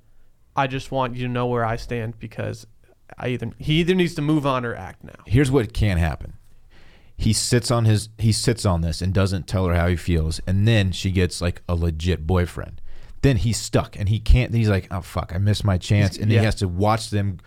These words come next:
Speaker 1: He'll always
Speaker 2: parade
Speaker 1: wonder.
Speaker 2: around town, you know, kissing on each other, and he's just, like, killing himself inside.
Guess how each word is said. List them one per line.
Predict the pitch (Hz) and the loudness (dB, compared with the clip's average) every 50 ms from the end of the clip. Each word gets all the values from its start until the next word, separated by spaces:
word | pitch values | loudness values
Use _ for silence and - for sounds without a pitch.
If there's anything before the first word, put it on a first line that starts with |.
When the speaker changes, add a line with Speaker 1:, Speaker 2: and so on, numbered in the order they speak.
| - - | -10 -6
Speaker 1:
He'll | 139 135 | -2 4
always | 139 147 - 107 | 6 6 6 8
Speaker 2:
parade | 117 123 | 6 4
Speaker 1:
wonder. | 120 123 127 | 4 4 2
Speaker 2:
around | 123 123 123 123 117 | 2 2 0 0 -2
town, | 110 - 120 117 113 107 101 104 95 - - _ _ _ _ - | -2 -2 0 0 0 0 0 -2 -4 -8 -12 _ _ _ _ -8
you | - - 107 | -4 -2 0
know, | 104 101 95 95 - - - | 2 2 2 0 -2 2 4
kissing | - 127 117 - 117 110 | 4 4 4 2 0 0
on | 101 98 95 | 0 0 -2
each | 92 - - | -2 -2 -2
other, | 92 92 95 | -2 0 0
and | 92 | 0
he's | 98 107 101 90 | 0 0 0 0
just, | 98 85 - 95 | -2 -2 -2 -2
like, | 92 87 - - - - - - - - - _ _ - - _ _ | -2 -2 -4 -8 -16 -18 -18 -20 -20 -20 -20 _ _ -20 -20 _ _
killing | - - - 151 143 135 117 98 | 0 2 4 4 4 4 2 0
himself | 95 92 - - 92 87 82 - | -2 -4 -2 -2 -2 -2 -2 -2
inside. | 82 82 80 - 53 - | -4 -6 -6 -6 -10 -10